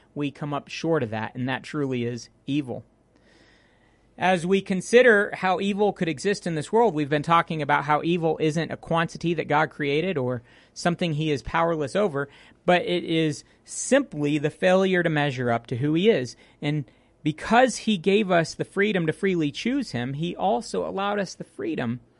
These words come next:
to do the opposite of what he calls us to. There's really no other way that he could allow us that freedom to choose him.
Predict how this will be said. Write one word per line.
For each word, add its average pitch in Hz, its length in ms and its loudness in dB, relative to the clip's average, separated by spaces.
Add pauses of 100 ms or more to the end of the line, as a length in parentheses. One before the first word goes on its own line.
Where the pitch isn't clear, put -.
(360)
to - 120 -2
do 156 380 2
the 151 240 -6
opposite 156 480 -2
of 120 100 -6
what 131 140 -2
he 131 80 -6
calls 175 360 -4
us - 200 -10
to. - 280 -14 (200)
There's 165 320 -2
really 196 320 6
no 165 180 6
other 160 180 6
way 151 200 2
that 135 160 -4
he 135 120 -4
could 143 140 -4
allow 151 320 -2
us - 120 -8
that 123 200 -12
freedom 117 320 -6
to 110 60 -6
choose 120 340 -10
him. 120 200 -12